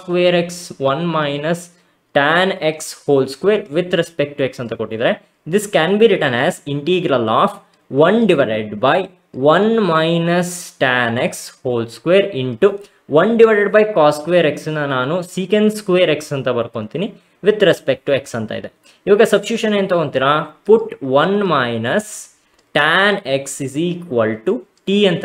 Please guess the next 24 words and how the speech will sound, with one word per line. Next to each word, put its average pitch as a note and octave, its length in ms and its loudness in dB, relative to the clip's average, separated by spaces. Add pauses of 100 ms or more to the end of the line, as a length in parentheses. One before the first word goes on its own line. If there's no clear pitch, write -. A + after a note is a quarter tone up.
ನೀವು A#2 200 -6
ಸಬ್ಸ್ಟಿಟ್ಯೂಷನ್ A#2+ 500 -10
ತಗೊಳ್ಳಿ. A2+ 260 -2 (480)
ನಾವು G3 120 6 (100)
differentiate A3 640 0
with F#3+ 160 -4
respect F3 320 -6
to D#3+ 100 -4
t C#3 80 -6 (100)
ಮಾಡಿದಾಗ A2 340 -4 (480)
differentiation A3 720 0
of - 120 -4
a G3+ 120 -8
constant F3 440 -2
with E3+ 160 -6
respect D#3 300 -8
to D3 100 -10
t D3+ 140 -4
ಏನಾಗಿರುತ್ತೆ? A#2+ 480 -4 (220)
ಝೀರೋ F3 300 4
ಅಂತ D#3+ 120 -2 (100)
ಬರುತ್ತೆ. A2+ 320 -4 (320)
ಇಲ್ಲಿ D#3 180 2 (200)
ಮೈನಸ್ F#3+ 360 0